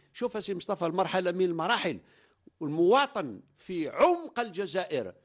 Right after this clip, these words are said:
في عمق الصحراء، في قسنطينة، في تلمسان، في معسكر،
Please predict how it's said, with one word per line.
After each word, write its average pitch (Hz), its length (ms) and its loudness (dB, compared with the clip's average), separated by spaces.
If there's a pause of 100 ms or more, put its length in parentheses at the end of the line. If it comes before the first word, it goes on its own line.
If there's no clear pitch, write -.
(160)
في 156 100 -6
عمق 165 260 -4
الصحراء، 160 600 -2
في 160 140 -14
قسنطينة، 156 760 -4
في 160 140 -10
تلمسان، 165 640 -2
في 160 140 -10
معسكر، 156 500 -6